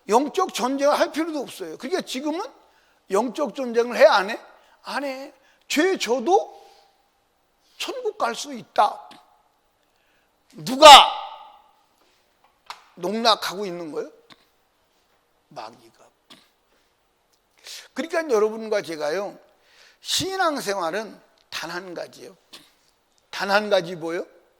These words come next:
죄와의 전쟁이에요. 아멘. 그러니까 영적인 사람은 아무것도 무서운 게 없어.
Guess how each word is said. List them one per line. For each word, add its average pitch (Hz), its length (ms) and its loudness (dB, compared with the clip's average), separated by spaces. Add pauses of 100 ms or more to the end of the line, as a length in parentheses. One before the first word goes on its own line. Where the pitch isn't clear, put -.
(520)
죄와의 185 580 -6
전쟁이에요. - 460 -20 (1300)
아멘. 175 360 -8 (520)
그러니까 226 460 4 (640)
영적인 320 580 0
사람은 226 380 0
아무것도 - 1800 -2
무서운 185 400 -10
게 165 80 -12
없어. 147 420 -18